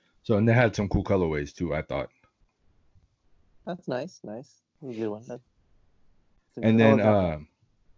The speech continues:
Speaker 1: yeah, and then now, uh, I also have been bouncing around, uh, some sneakers as well, but I keep coming right back home to 'em. Um, but I've tried the Adapt B B, which I actually really liked. It had a, uh,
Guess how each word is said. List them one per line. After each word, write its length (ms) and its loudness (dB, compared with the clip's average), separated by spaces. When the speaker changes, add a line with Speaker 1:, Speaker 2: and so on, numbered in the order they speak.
Speaker 1:
yeah, 240 2
and 120 0
then 160 0
now, 500 0
uh, 300 2
I 180 4
also 440 2
have 240 0
been 180 0
bouncing 460 -4
around, 560 -4
uh, 200 -2
some 220 -10
sneakers 380 -4
as 80 -4
well, 180 2
but 80 0
I 80 0
keep 320 -6
coming 300 -4
right 180 -2
back 220 -2
home 240 -2
to 100 -4
'em. 180 -6
Um, 220 0
but 120 2
I've 200 4
tried 380 2
the 360 2
Adapt 560 -2
B 120 2
B, 340 -2
which 200 0
I 200 0
actually 340 -4
really 480 2
liked. 500 -2
It 100 -4
had 180 -2
a, 100 -4
uh, 460 -4